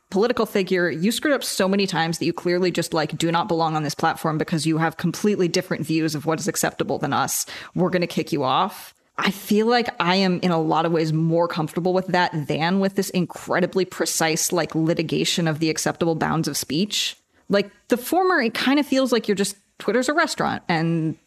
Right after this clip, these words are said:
Trump won't stop, like, getting on tables and throwing things. And you're like, "Sorry, that's just, like, not what Twitter's for, man. We're gonna ban you." Versus trying to come up with this incredibly full-featured, like, we're going to define what political discourse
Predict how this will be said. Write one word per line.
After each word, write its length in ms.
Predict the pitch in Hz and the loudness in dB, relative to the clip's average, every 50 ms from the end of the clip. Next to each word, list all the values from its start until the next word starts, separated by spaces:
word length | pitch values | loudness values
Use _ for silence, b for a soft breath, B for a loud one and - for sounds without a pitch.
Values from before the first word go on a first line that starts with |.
| _ _ _ _ _ | _ _ _ _ _
Trump 240 | - - 160 170 - | -4 -4 -2 0 0
won't 120 | 202 180 - | -2 0 2
stop, 200 | - 202 196 - | 2 2 2 2
like, 300 | 185 - - - _ - | -2 -2 -4 -8 _ 0
getting 260 | 190 170 175 185 180 | 2 2 2 2 2
on 120 | 170 165 | 0 -2
tables 400 | 160 - - 185 180 190 175 165 | -2 -2 0 0 0 0 0 0
and 120 | 160 156 - | 0 -2 0
throwing 380 | - 175 196 196 185 160 160 | 0 2 2 2 2 0 -2
things. 420 | - - 156 156 - - - 220 - - - 254 226 - - | -2 -2 -2 0 0 2 2 2 4 4 4 4 6 4 6
And 180 | 285 202 190 | 6 6 6
you're 140 | 196 - 208 | 6 6 6
like, 220 | 220 - - - | 6 6 4 4
"Sorry, 340 | - - - 339 320 277 247 | 4 4 4 6 6 6 6
that's 220 | 214 220 220 190 233 | 4 4 4 4 4
just, 200 | 247 226 208 180 | 4 4 4 4
like, 200 | 233 220 226 220 | 4 4 4 2
not 180 | 226 233 247 | 2 4 4
what 140 | 240 240 233 | 2 2 2
Twitter's 340 | - 285 294 277 233 214 - | 2 2 2 2 2 0 0
for, 160 | - 208 202 | 0 0 2
man. 400 | 190 196 190 185 190 185 180 180 - | 2 2 2 2 2 0 0 0 0
We're 80 | - 185 | 0 2
gonna 160 | 208 214 202 | 2 2 2
ban 260 | 220 233 240 233 214 | 2 2 4 4 2
you." 260 | 196 175 170 165 165 B B B B B B | 2 2 0 0 -2 B B B B B B
Versus 600 | - 180 165 - 262 269 285 - - 269 226 - - | -4 -2 0 2 2 2 4 2 2 2 0 0 0
trying 320 | - - 214 214 214 214 | 0 2 2 4 4 4
to 80 | 208 208 | 2 2
come 200 | - 196 185 190 | 0 2 2 2
up 160 | 196 196 - | 2 2 2
with 180 | 196 185 - - | 0 0 0 0
this 360 | 190 180 175 - - - - - _ _ _ - | 0 0 0 0 -2 -4 -6 -8 _ _ _ 0
incredibly 720 | 202 190 180 - - - 214 196 196 196 - 196 196 180 | 0 0 0 -2 -2 0 2 2 2 2 2 0 0 0
full-featured, 840 | 180 - - 175 175 175 - - 180 175 - - 190 175 175 151 | -2 -2 0 0 0 0 -2 -2 -2 -2 0 0 0 0 0 0
like, 240 | - 165 160 160 160 - | 0 2 2 0 0 -2
we're 340 | 165 151 170 180 175 180 185 | -2 0 0 2 2 2 2
going 320 | 170 180 175 170 170 175 | 0 0 0 0 0 -2
to 140 | - - 175 | -2 -2 -2
define 580 | 151 175 160 - - 180 156 156 170 165 160 143 | -2 -2 -4 -2 -2 0 0 0 0 -2 -2 -2
what 160 | 165 - - | -2 -4 -4
political 420 | - 180 170 165 165 156 - 165 | -2 -2 0 0 0 0 -2 -4
discourse 560 | 151 - 151 160 - - - - 160 165 - | -2 -2 -2 -4 -4 -4 -4 -4 -4 -4 -4